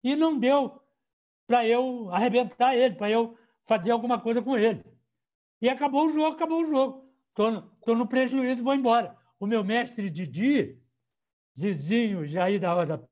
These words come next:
Pinto, meu mestre, dizia o seguinte, "Levou a pior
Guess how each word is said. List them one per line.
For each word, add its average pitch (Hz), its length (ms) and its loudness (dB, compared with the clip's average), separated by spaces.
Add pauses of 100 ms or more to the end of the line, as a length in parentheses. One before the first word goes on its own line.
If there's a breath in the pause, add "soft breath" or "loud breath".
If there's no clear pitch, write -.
Pinto, 233 240 -6
meu 160 160 -4
mestre, 220 340 -2 (280 soft breath)
dizia 202 240 -2
o 254 40 -2
seguinte, 214 560 -2 (760)
"Levou 202 360 2
a 226 60 2
pior 220 600 -2